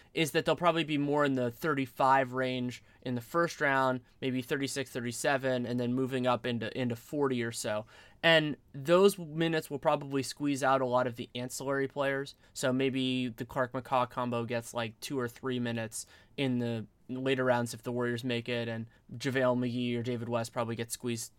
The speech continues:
out or close to it as well. I am very interested in, in also if they change the starting lineup at any point. I think it will depend on how they fare.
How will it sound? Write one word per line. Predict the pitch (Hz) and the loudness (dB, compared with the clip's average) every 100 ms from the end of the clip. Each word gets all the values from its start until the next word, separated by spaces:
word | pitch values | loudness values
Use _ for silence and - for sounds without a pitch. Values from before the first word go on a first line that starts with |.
| - | -4
out | 127 113 | -2 -2
or | 113 | -4
close | - 120 117 | -6 -6 -6
to | - 117 | -8 -8
it | 110 | -6
as | 110 | -8
well. | 117 113 107 - - | -4 -2 -4 -8 -4
I | 151 175 | 4 4
am | 185 | 4
very | 170 180 170 | 2 2 2
interested | 160 165 151 156 147 | 0 -6 -8 -2 -2
in, | 135 127 123 | -2 -4 -4
in | 139 143 | -2 2
also | 147 - 151 135 | 2 2 0 0
if | 123 | -2
they | 139 127 117 - | -4 -4 -4 -10
change | - 139 135 | -6 -4 -4
the | 131 | -4
starting | - 127 123 | 0 0 2
lineup | 127 135 143 | 2 0 0
at | |
any | 131 131 | -2 -2
point. | - 139 | -2 -2
I | 120 | -2
think | 117 127 | -4 -4
it | 135 | -2
will | 123 | -2
depend | 120 117 139 131 131 - - | -4 -4 0 0 0 -6 -4
on | 143 139 131 127 123 - - | 6 10 10 8 2 -4 -18
how | - 156 | 6 8
they | 139 131 | 8 4
fare. | - 131 139 | 0 2 2